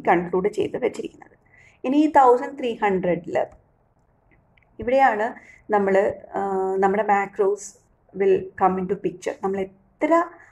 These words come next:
ആഹാരം കഴിക്കണം, നമ്മളുടെ ആഹാരത്തിൽ നമ്മൾ മെയിനായിട്ട്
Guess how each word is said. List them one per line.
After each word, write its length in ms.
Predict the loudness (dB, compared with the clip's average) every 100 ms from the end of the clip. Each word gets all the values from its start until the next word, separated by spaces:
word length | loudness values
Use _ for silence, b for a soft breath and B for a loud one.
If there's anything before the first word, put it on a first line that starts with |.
| B 0
ആഹാരം 580 | 0 2 4 4 2 -2 -4
കഴിക്കണം, 460 | -4 -2 -6 -8 -8 -8
നമ്മളുടെ 420 | -6 -4 -2 -2 -4 B B -2 2
ആഹാരത്തിൽ 600 | 2 2 0 0 -4 -2 -2 -2 B B _
നമ്മൾ 220 | -4 -2 -4
മെയിനായിട്ട് 680 | -6 -6 -6 -6 -4 -4